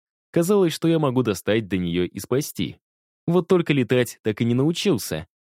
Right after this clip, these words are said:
а воздушных заклинаний не изучил, за что тут же мысленно себя поругал.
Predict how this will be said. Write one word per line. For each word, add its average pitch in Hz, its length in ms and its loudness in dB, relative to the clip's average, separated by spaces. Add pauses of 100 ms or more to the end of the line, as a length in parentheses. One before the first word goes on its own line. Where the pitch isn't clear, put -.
(200)
а 185 100 2
воздушных 127 540 0
заклинаний 90 720 -4
не 98 160 0
изучил, 95 540 -2 (240)
за 135 160 2
что 190 200 0
тут 208 200 -2
же 170 140 0
мысленно 107 400 0
себя 82 260 -4
поругал. 110 640 -2